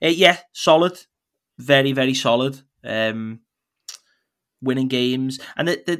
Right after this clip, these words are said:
the, the thing is, if you would have asked me this last season, I'd have probably given you an answer such as resilient because, uh, of how many late goals and, and how the S-, Sporting seem to have this never say die attitude.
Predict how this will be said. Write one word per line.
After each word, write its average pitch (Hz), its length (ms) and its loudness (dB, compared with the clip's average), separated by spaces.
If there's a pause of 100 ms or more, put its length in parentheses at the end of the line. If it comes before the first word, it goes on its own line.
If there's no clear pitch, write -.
the, 180 80 -6
the 180 160 -10
thing 196 300 -6
is, 165 160 -2
if 156 160 -6
you 175 80 -6
would 185 100 2
have 190 100 2
asked 185 220 4
me 196 80 -6
this 196 180 -2
last 139 300 -4
season, 165 540 -8 (1080)
I'd 131 80 -4
have 131 100 -6
probably 139 260 0
given 147 260 -4
you 143 100 -2
an 131 60 -2
answer 127 220 -8
such - 220 -12
as 123 120 -10
resilient 117 760 -6 (580)
because, 113 640 -8 (640)
uh, 104 460 -4 (380)
of 117 120 -4
how 123 200 -4
many 120 200 -6
late 117 300 -4
goals 117 340 -6
and, 123 200 -12 (340)
and 110 140 -8
how 123 200 -2
the 127 320 -6
S-, - 240 -10 (160)
Sporting 135 440 -8
seem 127 160 -8
to 127 80 -6
have 117 160 -2
this 123 160 -14
never 117 240 -4
say 120 240 -8
die 113 200 -2
attitude. 127 600 -8